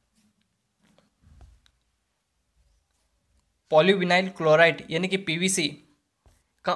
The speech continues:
उपयोग होता है ऑप्शन ए सीट कवर बनाने में, ऑप्शन बी चादर बनाने में, ऑप्शन सी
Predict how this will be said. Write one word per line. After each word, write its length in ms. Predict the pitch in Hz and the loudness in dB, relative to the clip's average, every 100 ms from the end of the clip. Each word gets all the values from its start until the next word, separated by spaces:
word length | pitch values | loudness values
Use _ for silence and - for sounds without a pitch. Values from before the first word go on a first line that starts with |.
| 170 | -6
उपयोग 340 | 156 185 185 | -4 -2 0
होता 300 | 151 147 151 | -2 -2 -2
है 200 | 139 147 - _ _ _ _ - | -2 -6 -10 _ _ _ _ -6
ऑप्शन 320 | 156 190 185 | -4 -4 -4
ए 200 | 185 196 190 | -2 -4 -6
सीट 280 | - 175 - | -8 -8 -6
कवर 280 | 180 180 | -4 -4
बनाने 300 | 180 180 185 | -4 -6 -6
में, 140 | 190 202 - _ _ _ _ | -8 -10 -16 _ _ _ _
ऑप्शन 300 | 151 147 190 | -6 -4 -6
बी 240 | 180 202 196 | -6 -8 -12
चादर 360 | 196 143 147 175 | -6 -4 -4 -6
बनाने 320 | 185 185 190 | -4 -6 -6
में, 180 | 196 202 _ _ _ - | -10 -12 _ _ _ -10
ऑप्शन 300 | - 190 185 | -8 -6 -6
सी 260 | 208 202 | -10 -12